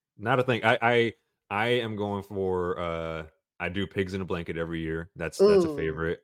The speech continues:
Speaker 1: Um,
Speaker 2: that's
Speaker 1: I'm
Speaker 2: a good
Speaker 1: also
Speaker 2: one.
Speaker 1: gonna do, like, some roast beef tacos. We're gonna try that. We'll see, see how, how that works. Um, and then I'm, I'm a, I'm also make a cheesecake. It's gonna be, it's gonna be a good day.
Speaker 2: Cheesecake?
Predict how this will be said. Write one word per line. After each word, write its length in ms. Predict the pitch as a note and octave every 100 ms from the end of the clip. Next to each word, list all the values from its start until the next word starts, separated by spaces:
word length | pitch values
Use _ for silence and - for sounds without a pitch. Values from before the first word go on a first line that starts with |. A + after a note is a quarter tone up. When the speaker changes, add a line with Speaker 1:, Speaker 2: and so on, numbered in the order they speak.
| -
Speaker 1:
Um, 480 | E2 E2 E2 E2 -
Speaker 2:
that's 0 |
Speaker 1:
I'm 160 | F2 F2
Speaker 2:
a 100 | F2+
good 120 | -
Speaker 1:
also 140 | F#2 F2+
Speaker 2:
one. 0 |
Speaker 1:
gonna 340 | F2 E2+ F2 - _ F#2+
do, 460 | F2+ F2+ F2 E2+ E2
like, 280 | D#2+ D#2 _ _ _ _ _ _ _
some 300 | - G2+ F#2
roast 380 | G2 G2+ - F2
beef 360 | F#2+ F#2+ - _ _ _ _ -
tacos. 920 | - A2 A#2+ - C3 B2 B2+ B2+ A2
We're 160 | G2
gonna 140 | G2+ G2
try 300 | - A#2 A#2
that. 220 | B2 A2+
We'll 100 | G#2
see, 260 | - A2 D#2
see 180 | A#2
how, 240 | G#2+ G#2 G#2+
how 180 | G2 G2+
that 160 | G2+ F#2+
works. 460 | G#2 A2 - - _ _ _ -
Um, 800 | G#2 G2+ G2+ G2 G2 G2 G2 F#2+
and 120 | G#2+
then 100 | A2+
I'm, 220 | B2+ B2+
I'm 160 | A2 A#2
a, 160 | A2+ F2+
I'm 120 | A2
also 220 | A2 -
make 180 | A2 A2
a 20 |
cheesecake. 520 | - A#2 A#2 - D2+ -
It's 140 | E2
gonna 140 | A#2 G#2+
be, 340 | A2+ G#2+ G#2+
it's 100 | - -
gonna 120 | A2
be 100 | G#2+
a 40 |
good 180 | G2+ C4+
day. 200 | C#5 -
Speaker 2:
Cheesecake? 500 | - D#3 C#3 - -